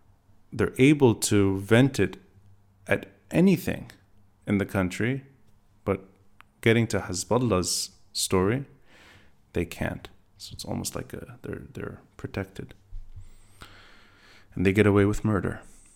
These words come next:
And they got away with it yesterday. And it's true.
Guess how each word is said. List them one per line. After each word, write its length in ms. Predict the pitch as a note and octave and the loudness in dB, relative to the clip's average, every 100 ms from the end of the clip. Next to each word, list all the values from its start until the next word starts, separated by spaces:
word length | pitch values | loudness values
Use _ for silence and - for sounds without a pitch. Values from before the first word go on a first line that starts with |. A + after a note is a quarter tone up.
| _ _ _ _ _ _ _ - - | _ _ _ _ _ _ _ -20 -10
And 100 | F2+ | -6
they 60 | E2+ | 0
got 180 | F#2 | 2
away 220 | F#2 F#2+ F#2+ | 4 2 0
with 160 | - | -2
it 160 | - - - - - | -8 -14 -20 -18 -8
yesterday. 420 | F2 - F2+ F2+ - _ _ _ - | -6 -6 -8 -10 -14 _ _ _ -8
And 320 | F2+ E2+ - - _ _ _ - - | -4 -4 -6 -18 _ _ _ -18 -8
it's 200 | - - | -4 -4
true. 460 | - B2 G2 F#2 | 2 4 4 2